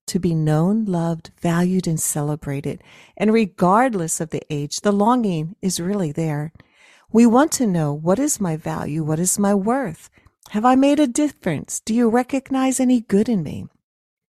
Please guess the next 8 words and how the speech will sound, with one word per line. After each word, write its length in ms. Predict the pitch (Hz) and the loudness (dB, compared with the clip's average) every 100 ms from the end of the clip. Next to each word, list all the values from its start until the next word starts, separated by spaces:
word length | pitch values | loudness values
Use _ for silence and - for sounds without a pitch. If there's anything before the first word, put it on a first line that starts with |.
| _ - 190 | _ -18 -8
Every 320 | - 196 185 196 | 0 0 0 -4
person 520 | - 160 - 120 143 _ _ - _ | -4 -4 -4 -8 -10 _ _ -20 _
has 200 | - 190 | 2 4
these 240 | 165 185 - | 4 2 2
questions 500 | - 170 - 165 151 | 0 -2 -2 -4 -2
in 140 | 156 | -2
their 160 | 156 147 | -2 -4
heart. 380 | - 165 - | -6 -8 -8